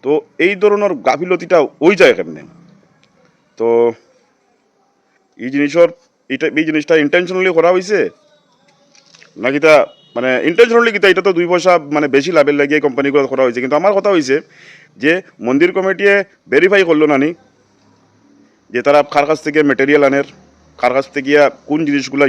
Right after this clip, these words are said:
ইউজ করা ওর, এটা মন্দির কমিটির দায়িত্বের, দায়িত্বের মধ্যে পড়ে কিন্তু। তো এই ধরনের গাফিলতি আগামীতে যাতে আর না হয়, ওটাও আশা রাখবো।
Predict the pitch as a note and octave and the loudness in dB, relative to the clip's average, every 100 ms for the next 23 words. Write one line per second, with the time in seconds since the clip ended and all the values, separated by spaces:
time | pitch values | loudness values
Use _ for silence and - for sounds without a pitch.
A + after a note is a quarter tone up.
0 | A#2 D#3 D#3 C#3 B2+ A#2+ - - - - | 2 0 0 0 2 0 -2 -12 -20 -20
1 | - _ G#2+ C#3+ C#3 D3 E3 F3 F3 D#3+ | -20 _ -2 0 0 0 0 0 2 2
2 | D3+ G#3+ G#3 D#3 C3+ C3+ F3+ G3 F#3 C3 | 2 -2 -6 0 0 0 -4 -4 -2 -2
3 | A#2 G2+ E2+ D#2+ _ _ _ _ _ _ | -2 -4 -10 -16 _ _ _ _ _ _
4 | _ - - - A#2+ C#3+ E3+ F3+ D3+ D3+ | _ -20 -20 -4 -2 2 2 2 2 2
5 | F3+ F3 F3 F3 - _ _ _ _ _ | 0 0 -2 -2 -10 _ _ _ _ _
6 | - A#2 D3+ E3+ F3+ E3 E3 D3 A#2+ D#3 | -6 0 2 2 0 2 2 2 2 4
7 | D3 E3 _ _ _ _ G#2 D3+ D3+ B2+ | 2 0 _ _ _ _ -2 2 4 4
8 | A#2+ G2+ F2 E2+ _ | 2 0 -4 -18 _